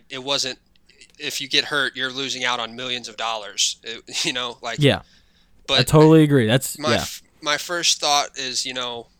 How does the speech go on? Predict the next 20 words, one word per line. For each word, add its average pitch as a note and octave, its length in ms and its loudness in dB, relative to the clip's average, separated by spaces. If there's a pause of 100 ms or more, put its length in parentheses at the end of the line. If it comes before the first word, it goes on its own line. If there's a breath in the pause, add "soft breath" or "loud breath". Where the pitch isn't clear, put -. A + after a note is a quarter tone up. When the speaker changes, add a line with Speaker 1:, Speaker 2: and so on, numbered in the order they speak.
(500)
Speaker 1:
I C3 120 0
know C#3+ 160 0
what C#3+ 120 0
goes C3 220 -6
into C3 240 -10
a A#2+ 60 -6
season. A#2+ 520 -4 (380)
I A2+ 80 -10
know A#2 460 -12 (840 soft breath)
the, A2+ 320 -10
the A#2 80 -6
struggles, B2+ 600 -2
the, A2+ 200 -12 (100)
the B2 120 -14
work, B2 560 -6 (400)
the A#2 80 -20
joy, C3 560 -4
all C#3+ 200 0
of A#2 100 -12
that, A2 280 -4